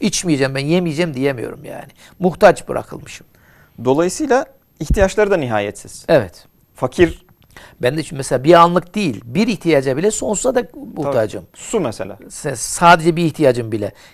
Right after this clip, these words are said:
Speaker 1: Ki sayısal olarak da çoktur ihtiyaçlarım. Ama bir şey olan ihtiyacım bile sonsuzdur yine
Speaker 2: Tabii.
Speaker 1: yani. Devamlı istiyorum çünkü. Evet.
Speaker 2: Dolayısıyla bir noktayı istimdat arar.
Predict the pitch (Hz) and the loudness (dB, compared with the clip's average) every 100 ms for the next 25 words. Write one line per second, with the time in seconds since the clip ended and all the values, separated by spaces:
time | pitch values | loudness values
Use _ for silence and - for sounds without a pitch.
0 | _ - 185 - - 160 165 180 - 220 | _ -4 -2 -4 -4 2 4 4 4 4
1 | 196 175 165 - 156 - 156 - 139 - | 6 6 4 2 -4 -2 -4 -4 -10 -6
2 | 127 - 143 - 160 214 339 - - - | -8 -2 -2 0 0 0 -4 -18 -20 -6
3 | 165 214 143 175 302 - 208 190 185 180 | -2 -2 0 4 4 6 4 6 2 0
4 | 180 175 165 202 170 147 131 127 - 123 | 0 0 0 0 2 2 0 -8 -10 -12
5 | 117 113 110 120 117 - _ _ _ - | -12 -10 -10 -10 -14 -18 _ _ _ 4
6 | 156 - 185 143 - 123 120 - - - | 8 8 4 -2 -6 -8 -10 -16 -20 -20
7 | _ _ - 143 110 - _ _ _ _ | _ _ -12 -10 -10 -14 _ _ _ _
8 | - _ _ _ _ _ _ - 139 196 | -20 _ _ _ _ _ _ -6 0 0
9 | 214 262 233 220 208 - 262 196 - - | 0 0 -2 -2 -4 0 -2 -2 -6 -6
10 | 208 196 202 202 117 101 - - | 0 4 4 2 -6 -6 -10 -18